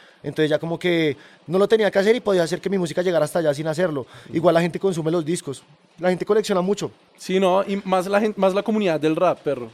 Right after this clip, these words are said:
Speaker 1: Y en Cundinamarca, siento yo, porque digamos
Speaker 2: Mm.
Speaker 1: en Medellín no, como que
Speaker 2: No tanto disco.
Speaker 1: no, no, compra-, no es como
Speaker 2: Ok.
Speaker 1: como ya no venden
Speaker 2: Cucho,
Speaker 1: discos.
Speaker 2: y, y ahora, bueno,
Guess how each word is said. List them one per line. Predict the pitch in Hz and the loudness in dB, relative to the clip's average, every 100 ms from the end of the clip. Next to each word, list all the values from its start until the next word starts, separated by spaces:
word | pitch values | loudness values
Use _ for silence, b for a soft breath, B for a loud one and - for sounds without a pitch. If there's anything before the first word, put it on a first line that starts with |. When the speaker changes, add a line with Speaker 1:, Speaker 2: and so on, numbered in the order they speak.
| - | 0
Speaker 1:
Y | 202 | 2
en | 202 | 4
Cundinamarca, | 220 208 185 220 208 170 | 2 2 4 4 2 -2
siento | 151 156 | -4 -6
yo, | 175 170 | -4 -4
porque | 165 175 | -6 -4
digamos | 165 151 | -2 -2
Speaker 2:
Mm. | |
Speaker 1:
en | 180 | -2
Medellín | 190 175 160 202 | -2 -2 -2 -4
no, | 170 139 | -4 -4
como | 147 156 | -6 -10
que | 143 139 123 110 - | -8 -6 -8 -12 -8
Speaker 2:
No | 147 | -4
tanto | 147 147 151 | -2 -2 -2
disco. | 156 175 | 0 2
Speaker 1:
no, | 185 185 190 | 2 0 -2
no, | 196 | -4
compra-, | 196 180 170 | -6 -8 -6
no | 175 180 | -4 -4
es | |
como | 175 196 185 143 117 _ b b _ - | -4 -6 -6 -8 -14 _ b b _ -16
Speaker 2:
Ok. | 127 139 127 - _ _ - | -8 -6 -6 -10 _ _ -16
Speaker 1:
como | - 151 | -8 -6
ya | 151 | -2
no | 151 | -2
venden | 156 165 170 156 | -2 -4 -6 -6
Speaker 2:
Cucho, | 170 175 | -6 -4
Speaker 1:
discos. | 208 180 190 | -6 -4 4
Speaker 2:
y, | |
y | |
ahora, | 185 175 180 | 6 8 8
bueno, | 185 208 202 | 6 6 2